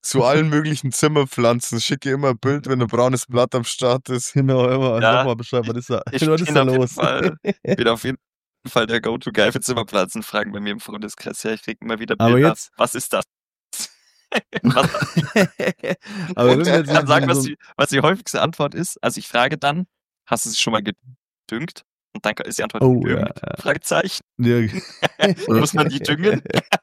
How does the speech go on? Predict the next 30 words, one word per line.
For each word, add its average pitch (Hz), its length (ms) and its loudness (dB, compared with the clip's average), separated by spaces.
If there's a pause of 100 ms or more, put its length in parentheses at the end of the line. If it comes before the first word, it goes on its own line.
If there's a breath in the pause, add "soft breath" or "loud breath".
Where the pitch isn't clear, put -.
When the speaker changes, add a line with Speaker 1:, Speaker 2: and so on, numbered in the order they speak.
(920 loud breath)
Speaker 3:
Das, - 320 -4
äh, 110 260 4
Speaker 2:
Ah, 113 100 2
Speaker 3:
ist 107 180 0 (100)
eine 107 180 -2
Speaker 2:
Wahnsinn. - 0 -
Speaker 3:
große 123 320 -4
Wissenslücke. - 600 -10 (1160)
Speaker 2:
Hm. 101 280 -6 (880 loud breath)
Aber 120 220 8
jetzt, 139 180 2
wenn 151 100 4
wir 135 60 4
so 135 60 4
einen 127 120 0
Erdprofi 98 600 2
da 85 220 4
haben, 85 140 0
du 95 100 0
kennst 107 200 2
ja 113 40 2
die 104 80 4
ganzen 113 280 2
Strukturen 110 680 2
ja 98 100 4
auch 92 180 0
in 98 80 2
der 90 120 2
Erde 87 300 2
aus. - 300 -4